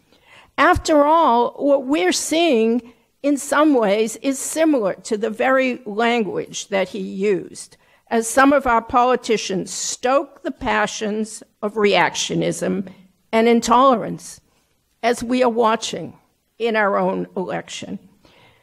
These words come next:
So our job as mainstream media,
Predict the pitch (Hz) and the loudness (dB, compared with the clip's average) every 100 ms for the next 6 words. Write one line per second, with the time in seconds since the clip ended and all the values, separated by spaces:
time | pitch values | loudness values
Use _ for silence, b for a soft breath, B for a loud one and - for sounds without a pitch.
0 | b - - 233 233 220 - 233 247 262 | b -10 0 4 6 4 2 0 2 2
1 | 226 226 208 196 190 190 _ _ _ _ | 2 0 2 2 0 -4 _ _ _ _
2 | _ _ _ _ - 208 208 175 175 - | _ _ _ _ -12 -4 -2 -2 -4 -12
3 | - 196 220 220 208 - 190 190 180 208 | -8 -4 0 0 -2 -2 0 2 4 2
4 | 208 151 - | 2 -2 -2